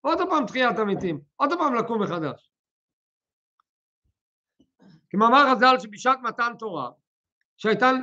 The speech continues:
התגלות אלוקותו יתברך, ואור אין סוף ברוך הוא בבחינת דיבור והתגלות, הקדוש ברוך הוא דיבר, התגלה אלינו, פחד נשמתם. זאת אומרת, הקדוש ברוך הוא עושה איתנו חסד, שכל המצוות מדודות,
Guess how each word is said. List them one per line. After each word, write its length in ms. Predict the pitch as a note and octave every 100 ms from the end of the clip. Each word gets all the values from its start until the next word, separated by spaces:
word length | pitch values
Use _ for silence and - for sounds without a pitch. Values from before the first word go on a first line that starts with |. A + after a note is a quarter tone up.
| G3+
התגלות 400 | E3+ A3+ C4+ C4
אלוקותו 460 | A#3 G#3 G#3+ G#3+
יתברך, 500 | F3 D#3 B2+ A#2 - _ _ _ _ -
ואור 240 | G#3+ C#4
אין 120 | C#4 G3
סוף 220 | C4+ C4
ברוך 160 | C4 G#3
הוא 80 |
בבחינת 360 | G#3 D3+ A#3+ A#3+
דיבור 320 | F#3+ F3+ C#4 B3+
והתגלות, 540 | A#3 F3+ A3 E3 D3
הקדוש 240 | D#3 G3 A#3
ברוך 120 | G#3+
הוא 80 | G3
דיבר, 320 | F#3 B3+ A#3+
התגלה 440 | G3+ E3 A3+ F#3 D#3
אלינו, 340 | D3+ D3 E3 _ _ _ _ -
פחד 320 | D4+ - E4+
נשמתם. 500 | D#4+ A#3 E4 E4+ E4+ E4+ - _ _ _ _ _ _ _ -
זאת 160 | F#3+ G#3
אומרת, 380 | A3 C4+ B3+
הקדוש 420 | A#3 G3 F#3 A3 G3+
ברוך 140 | G#3+
הוא 80 | F3+
עושה 160 | F#3
איתנו 360 | G#3 F#3+ F3+ D#3+
חסד, 540 | - G#3 G#3 G3+ C#3 A#2+ _ _ _ _ _ _
שכל 320 | - E3 A3+ B3+
המצוות 720 | A3 - - G3 B3+ B3+ - F3+
מדודות, 720 | F#3 D3+ D#3+ E3+ F3+ -